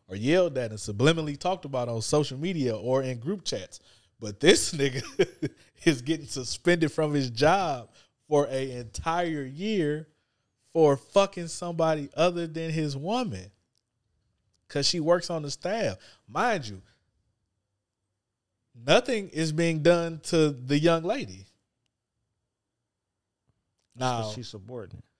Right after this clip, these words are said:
Speaker 1: Right. If it's consensual and they both agree to it, then she should receive the same suspension as Ime Udoka 'cause she engaged in these sexual acts with him. If it wasn't consensual, as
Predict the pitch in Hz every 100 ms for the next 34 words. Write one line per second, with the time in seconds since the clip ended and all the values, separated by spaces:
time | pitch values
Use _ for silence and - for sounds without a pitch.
0 | _ _ _ _ _ - 262 - - -
1 | 135 - 208 - 139 123 - 247 294 131
2 | 120 143 170 120 135 123 139 165 113 107
3 | 123 220 254 - 113 107 131 - - 127
4 | 120 - 175 233 - 139 - - 123 -
5 | 135 135 120 117 127 135 135 - 127 -
6 | 139 135 135 135 113 120 - 131 147 147
7 | 147 190 240 98 107 104 139 151 135 110
8 | 123 131 127 120 127 131 - 107 - 120
9 | - 117 - 131 135 196 135 - _ _
10 | _ _ 131 139 127 110 139 147 131 107
11 | - 156 214 - 117 139 110 -